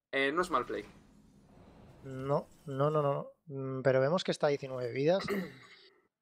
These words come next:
Speaker 2: Y tiene catorce daños ahora mismo en, en mano Dani Free con ese Groma, si no hubiera ningún tipo de taunt.
Speaker 1: Bueno, diecisiete más el arma, le
Speaker 2: Más
Speaker 1: tiene
Speaker 2: el
Speaker 1: ya
Speaker 2: arma,
Speaker 1: letal, por decirlo
Speaker 2: sí,
Speaker 1: así.
Speaker 2: sí.
Speaker 1: Con el, si, si lo pudiera lanzar todo, si cogiera ahora mismo Garros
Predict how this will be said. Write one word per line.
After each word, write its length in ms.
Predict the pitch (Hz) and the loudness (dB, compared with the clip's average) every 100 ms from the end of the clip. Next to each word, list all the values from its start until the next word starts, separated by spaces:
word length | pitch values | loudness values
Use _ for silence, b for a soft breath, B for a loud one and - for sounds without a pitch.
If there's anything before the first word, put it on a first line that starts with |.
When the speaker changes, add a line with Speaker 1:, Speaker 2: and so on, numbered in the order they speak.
| _ _ _ | _ _ _
Speaker 2:
Y 60 | 160 | -2
tiene 540 | 170 185 208 190 165 | 4 4 4 2 2
catorce 400 | 151 151 175 175 | 0 0 0 0
daños 280 | 180 160 151 | -2 -2 -4
ahora 120 | 156 143 | -4 -6
mismo 300 | 131 139 135 | -8 -10 -10
en, 320 | 135 131 127 | -10 -14 -18
en 140 | 131 | -16
mano 260 | 135 143 143 | -6 -4 -4
Dani 180 | 135 131 | -6 -8
Free 200 | 143 143 | -8 -8
con 160 | 135 | -8
ese 500 | 135 - 131 123 120 120 | -8 -8 -8 -8 -10 -8
Groma, 300 | 135 160 190 | -6 -4 -6
si 140 | 139 | -8
no 260 | 131 127 123 | -12 -10 -8
hubiera 320 | 131 135 127 | -4 -2 -4
ningún 240 | 127 131 | -8 -10
tipo 240 | 131 131 123 | -8 -8 -6
de 80 | |
taunt. 140 | 127 147 | 0 4
Speaker 1:
Bueno, 120 | 196 | 4
diecisiete 540 | 127 123 131 165 214 | 2 -4 -4 -4 -2
más 220 | 214 135 127 | 0 -2 0
el 100 | 131 | -2
arma, 340 | 170 214 233 | -2 -4 -6
le 120 | - 117 | -8 -2
Speaker 2:
Más 120 | 135 | -2
Speaker 1:
tiene 140 | 175 | 0
Speaker 2:
el 20 | |
Speaker 1:
ya 60 | 120 | 0
Speaker 2:
arma, 100 | 147 | 0
Speaker 1:
letal, 140 | - 131 | 0 0
por 100 | 123 | -2
decirlo 240 | 127 131 | -2 -2
Speaker 2:
sí, 40 | |
Speaker 1:
así. 60 | 131 | -2
Speaker 2:
sí. 40 | 139 | -2
Speaker 1:
Con 140 | 131 | -2
el, 100 | 131 | -2
si, 180 | 165 156 | -2 -4
si 140 | - | -2
lo 100 | 160 | 0
pudiera 220 | 170 226 | 2 2
lanzar 320 | 254 208 180 156 | 2 -2 -4 -6
todo, 200 | 185 220 | -6 -10
si 100 | 143 | -8
cogiera 480 | 139 - 180 180 | -8 -6 -4 -2
ahora 160 | 170 170 | -2 -4
mismo 320 | 170 165 156 | -8 -8 -6
Garros 500 | 147 151 147 135 - | 0 0 0 -2 -4